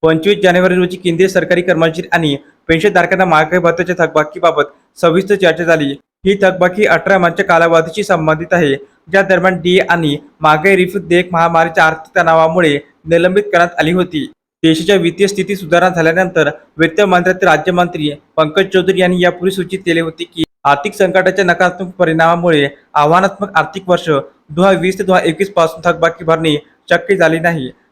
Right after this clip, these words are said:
महागाई भत्ता किती वाढू शकतो? उल्लेखनीय आहे की केंद्र सरकार सध्या सातवा वेतन आयोगांतर्गत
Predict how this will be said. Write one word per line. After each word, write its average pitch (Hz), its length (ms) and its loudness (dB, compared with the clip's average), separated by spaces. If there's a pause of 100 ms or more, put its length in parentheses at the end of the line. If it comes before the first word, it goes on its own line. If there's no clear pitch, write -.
महागाई 147 300 2
भत्ता 185 240 2
किती 190 280 -4
वाढू 165 180 2
शकतो? 160 380 -4 (220)
उल्लेखनीय 196 460 2
आहे 165 220 2
की 170 240 -8 (280)
केंद्र 170 240 2
सरकार 196 360 2
सध्या 185 280 0
सातवा 180 300 2
वेतन 170 300 0
आयोगांतर्गत 160 680 0